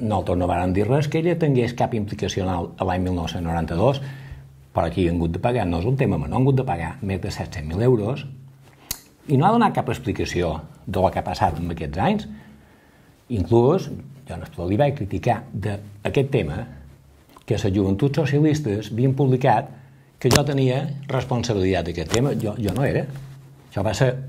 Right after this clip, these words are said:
un batlle del zoe, que jo no formava part d'aquell equip de govern perquè ja m'havia anat, que tres mesos després se va comprometre davant notari, dia dos de novembre de l'any mil nou-cents noranta-dos, se va comprometre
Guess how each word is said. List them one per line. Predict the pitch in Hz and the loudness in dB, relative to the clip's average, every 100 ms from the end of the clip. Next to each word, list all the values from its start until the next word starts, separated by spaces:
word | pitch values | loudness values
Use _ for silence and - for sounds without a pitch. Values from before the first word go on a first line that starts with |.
| 156 | 0
un | 165 139 | 2 4
batlle | 143 107 | 4 2
del | 85 78 | 0 0
zoe, | - 190 160 269 - - - | 4 4 4 0 -6 -20 -12
que | - 95 | -6 2
jo | 131 | 4
no | 147 | 4
formava | 147 92 127 135 | 2 0 2 2
part | 170 202 - - - - _ _ _ - - - | 4 2 0 -14 -20 -20 _ _ _ -20 -16 -4
d'aquell | 95 143 127 | 2 4 4
equip | 131 123 | 2 2
de | 107 | 2
govern | 110 123 | 4 2
perquè | 104 92 85 | 2 0 0
ja | 80 | 0
m'havia | 80 90 113 | 0 2 2
anat, | 113 - - - - | 2 0 -10 -20 -2
que | - 156 160 - | 2 4 2 0
tres | 220 156 | 2 2
mesos | 135 208 175 104 | 2 2 0 -2
després | - - 113 - | -4 -4 -4 0
se | 110 | 2
va | 110 - - | 0 0 0
comprometre | 175 151 123 110 - 78 | 0 2 2 2 -2 -4
davant | - 117 147 | 0 2 2
notari, | 113 107 76 135 - | 2 2 2 -4 -8
dia | 95 104 101 | -4 0 4
dos | 135 | 4
de | 123 113 | 2 0
novembre | 110 127 113 | 0 0 0
de | 98 98 | 0 0
l'any | 95 | 2
mil | 107 120 | 2 2
nou-cents | 85 85 110 | 0 -4 -2
noranta-dos, | 104 107 120 95 - | -2 -2 0 0 0
se | 98 | 2
va | 120 | 4
comprometre | 190 208 175 160 143 | 4 4 4 2 0